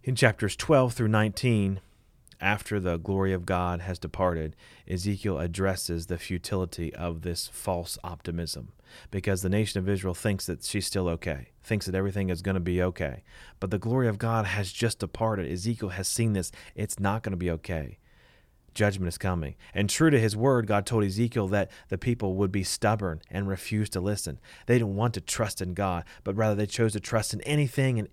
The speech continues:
every other thing but God. And so chapter twelve, Ezekiel was to perform another symbolic act, and this act would demonstrate the inevitability of the exile.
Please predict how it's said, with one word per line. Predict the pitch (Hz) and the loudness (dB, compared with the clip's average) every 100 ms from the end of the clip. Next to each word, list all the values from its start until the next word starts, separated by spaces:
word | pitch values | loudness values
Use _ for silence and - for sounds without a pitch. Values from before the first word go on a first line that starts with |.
| - | 0
every | 151 123 127 - | 2 4 2 0
other | 151 160 135 120 | 2 4 4 2
thing | - 107 98 90 90 - - - | 0 -2 0 -2 -6 -14 -20 2
but | 123 101 | 4 4
God. | 107 110 92 - _ _ - - - | 0 -2 -2 -8 _ _ -20 -20 -6
And | 113 | -2
so | - 117 | 4 4
chapter | 107 123 113 104 | 4 2 0 0
twelve, | - 123 113 | 4 6 6
Ezekiel | 107 117 117 | 4 0 0
was | 110 107 | 0 0
to | |
perform | 107 - 120 110 | -6 -4 0 2
another | 107 117 123 110 | 2 4 4 2
symbolic | 101 95 95 90 87 | 0 0 2 0 -4
act, | 82 65 - - - | -6 -8 -14 -20 -14
and | - 113 | -2 -2
this | - | 0
act | 101 110 | 0 0
would | 117 104 | -2 2
demonstrate | 113 110 - 107 95 | 2 2 0 -2 0
the | 104 95 - - | 0 -2 -8 -2
inevitability | 117 117 117 113 110 127 147 113 92 78 | 2 4 4 4 8 8 8 4 0 -2
of | - 95 | -2 0
the | 92 | 2
exile. | 90 - 87 76 58 - | 0 -2 -4 -4 -6 -14